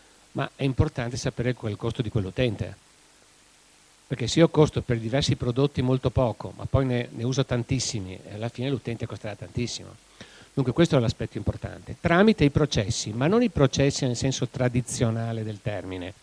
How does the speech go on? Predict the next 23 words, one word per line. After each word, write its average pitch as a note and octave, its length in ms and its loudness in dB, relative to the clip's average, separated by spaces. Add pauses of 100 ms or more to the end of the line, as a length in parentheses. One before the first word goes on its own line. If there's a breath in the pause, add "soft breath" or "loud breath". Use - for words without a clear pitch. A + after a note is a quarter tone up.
(460 loud breath)
ovvero C3 380 4
all'interno B2+ 960 2
solo A#2+ 240 -2
del A2+ 160 -2
ricovero A2 600 -2
o A2 100 -2
all'interno A2 640 -4
solo A2 240 -4
dell'ambulatoriale, G2 840 -8 (440 loud breath)
ma D3+ 260 2
tra F#3 280 6
il G3+ 80 8
ricovero, E3 640 6
tra C#3+ 180 0
l'ambulatoriale C#3+ 760 4
e C#3 40 -2
tra B2+ 120 -2
l'attività A#2 500 -2
territoriale. G2 600 -4
Questa C#3 220 0
è C#3 40 4
la B2+ 60 4
novità A2 480 2